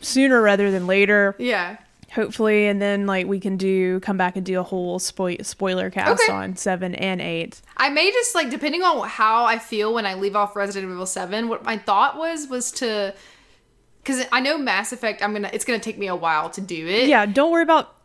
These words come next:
Speaker 1: I'm liking where this is, idea's going, okay?
Speaker 2: Okay.
Speaker 1: So, where are you going? No, I, I think I like where it's going.
Speaker 2: What my thought was, was to, e-, I'm either gonna,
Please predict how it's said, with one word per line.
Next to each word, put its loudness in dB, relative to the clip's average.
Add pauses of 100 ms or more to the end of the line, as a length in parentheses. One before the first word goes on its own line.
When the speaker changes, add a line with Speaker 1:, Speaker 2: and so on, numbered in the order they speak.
(600)
Speaker 1:
I'm 0
liking 2
where 4
this 0
is, -2
idea's -2
going, -10
okay? -6 (420)
Speaker 2:
Okay. -2
Speaker 1:
So, 0 (480)
where 0
are 2
you 2
going? -2 (140)
No, 2
I, 2
I 0
think 0
I 4
like -2
where -2
it's -6
going. -4
Speaker 2:
What 2
my 2 (100)
thought 8
was, 2
was 0
to, -2 (200)
e-, -4
I'm -2
either -2
gonna, 0